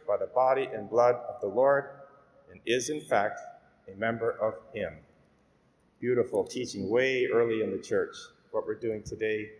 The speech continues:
this is why we come to Mass, to receive the body and blood of Christ, which is his real presence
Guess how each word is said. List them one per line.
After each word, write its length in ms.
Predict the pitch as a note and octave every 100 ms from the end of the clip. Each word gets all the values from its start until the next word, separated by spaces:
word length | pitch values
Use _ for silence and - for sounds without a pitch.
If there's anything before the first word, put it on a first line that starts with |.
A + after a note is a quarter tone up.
| -
this 180 | - -
is 100 | G2
why 120 | G#2+
we 80 | G2+
come 200 | G2+ G#2
to 100 | G2
Mass, 460 | G#2 A2 F2+ - - - - -
to 60 | F#2+
receive 300 | F#2+ A2 G2
the 60 |
body 260 | G2+ G#2+ A2
and 100 | G#2
blood 160 | G#2
of 60 | G2 -
Christ, 400 | D3 D#3 E3 - - - - _ _ _ _
which 180 | G#2 C3
is 200 | B2+ -
his 400 | B2+ G#2+ - -
real 220 | A2 F3+ G#3
presence 640 | - D3 - - - -